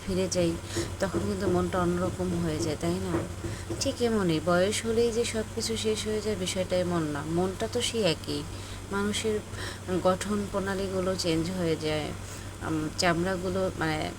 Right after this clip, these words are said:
চেঞ্জ হয়ে যায়, কিন্তু মনটা তো সেই একই থাকে, তাই না বলো? আমাদের জীবনটা মানে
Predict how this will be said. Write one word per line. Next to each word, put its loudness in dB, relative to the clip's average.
চেঞ্জ 2
হয়ে 2
যায়, -2
কিন্তু -2
মনটা 2
তো -2
সেই -2
একই 0
থাকে, -4
তাই -2
না -4
বলো? -4
আমাদের 0
জীবনটা 0
মানে 2